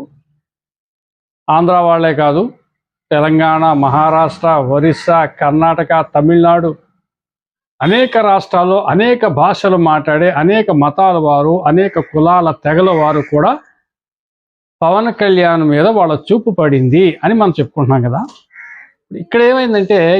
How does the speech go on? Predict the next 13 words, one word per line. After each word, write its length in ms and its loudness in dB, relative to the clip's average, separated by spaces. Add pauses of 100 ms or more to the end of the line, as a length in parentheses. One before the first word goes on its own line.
(120)
ఎప్పుడైతే 480 0 (200)
పవన్ 300 0 (160)
ఇండియా 240 2 (120)
లెవెల్లో 420 2 (200)
పొలిటికల్గా, 720 0 (600)
పొలిటికల్గా 680 0 (1080)
సినీ 260 2
గ్లామర్ 320 0
ఉన్నవాడే, 360 0 (460)
లేకపోతే 180 -2 (100)
పొలిటికల్గా 720 0
ఇంత 120 -2 (120)
పేరు 180 0